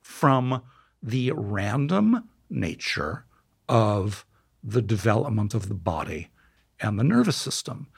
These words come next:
And this is, this is a point that I think many people don't understand. This is something that biologists know, but we've done a very poor job of communicating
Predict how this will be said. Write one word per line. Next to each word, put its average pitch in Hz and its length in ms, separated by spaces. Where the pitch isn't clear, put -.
And 175 220
this 254 260
is, 202 380
this 180 160
is 262 120
a 254 60
point 208 380
that 175 100
I 143 80
think - 320
many 190 320
people 151 760
don't 151 300
understand. 127 680
This 131 160
is 185 80
something 165 340
that 123 260
biologists 185 640
know, 127 340
but 175 80
we've 143 200
done 143 160
a 123 40
very 196 600
poor 151 720
job 104 500
of - 160
communicating 110 800